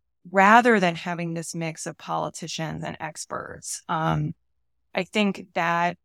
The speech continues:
was, again, as we talked about, quite confusing for people. Um, and then lastly, I think we wanna think about, are there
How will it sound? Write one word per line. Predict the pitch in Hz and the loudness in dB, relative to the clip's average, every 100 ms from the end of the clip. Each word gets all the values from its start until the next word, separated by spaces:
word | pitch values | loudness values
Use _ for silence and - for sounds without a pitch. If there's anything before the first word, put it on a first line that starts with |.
| _ _ _ _ | _ _ _ _
was, | 180 190 185 - | -6 -4 -4 -4
again, | 196 175 175 170 | -4 0 0 0
as | 165 | -2
we | 170 | -6
talked | - 160 - | -8 -10 -8
about, | 165 | -10
quite | - 175 - | -2 -2 -2
confusing | - - - 78 - 143 147 151 | -8 -8 -8 -8 -8 -8 -8 -10
for | - 165 | -12 -12
people. | - - - - - - _ _ _ _ _ _ | -12 -10 -8 -8 -8 -12 _ _ _ _ _ _
Um, | 202 190 185 185 190 _ _ _ _ _ _ | 4 4 4 2 -2 _ _ _ _ _ _
and | 247 269 | 2 2
then | 285 | 4
lastly, | 311 349 359 320 | 2 2 2 2
I | 240 | 2
think | 285 277 262 | -2 -8 -8
we | 240 233 | -8 -4
wanna | 208 208 202 | 0 0 -2
think | - 196 202 | -6 -8 -6
about, | 175 170 143 - _ _ - | 0 0 0 -6 _ _ 2
are | 196 208 | 4 4
there | 214 202 180 170 | 2 0 2 4